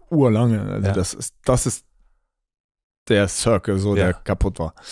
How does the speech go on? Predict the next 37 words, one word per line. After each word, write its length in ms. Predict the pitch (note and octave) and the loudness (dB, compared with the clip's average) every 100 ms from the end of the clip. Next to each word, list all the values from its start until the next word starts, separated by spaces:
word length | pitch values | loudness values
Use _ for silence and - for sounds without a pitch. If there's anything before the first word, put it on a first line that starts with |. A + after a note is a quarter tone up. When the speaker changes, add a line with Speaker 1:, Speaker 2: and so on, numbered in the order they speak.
| - - - - - - _ _ _ - | -14 -12 -12 -12 -16 -20 _ _ _ -4
Speaker 1:
Und 80 | |
Speaker 2:
Und 80 | A#2 | 2
Speaker 1:
wir 80 | B2 | 4
waren 140 | C3+ | 4
nur 100 | C3 | 4
die 180 | A#2+ A2 | 4 4
Youngsters, 380 | G2 G2 - F#2 | 2 2 -2 -2
von 140 | A2 | 0
denen 160 | G#2 G#2+ | 2 0
gibt's 160 | G2+ - | -2 -2
immer, 160 | C#3+ | 0
immer 160 | B2+ B2+ | 0 2
noch 60 | B2 | 0
ein 80 | |
paar, 160 | A2+ D3 | 0 -2
viele 200 | - A2 | -2 -2
rappen 220 | G#2+ C3 | -2 0
davon 300 | C3 B2+ - | 0 0 0
und 80 | C3 | 0
so 140 | B2 B2 | 0 0
und 120 | G#2 | -2
die 60 | |
sind 140 | G2+ G2+ | -4 -4
auch, 180 | G2+ - | -4 -4
machen 260 | G#2+ G2 | -4 -4
alle 140 | G#2+ F#2+ | -4 -4
ihr 160 | - | -4
Ding 320 | G2+ B2+ C#3+ - | -2 0 0 -2
und 120 | G#2 | -6
ist 100 | - | -8
auch 120 | G#2+ | -8
super 420 | F#2+ A#2 B2+ A#2+ | -8 -2 0 0
und 140 | - A2 | -2 -8
ich 80 | - | -8
bin 80 | |
mit 140 | G#2 G2 | -6 -6
allen 180 | G#2+ | -8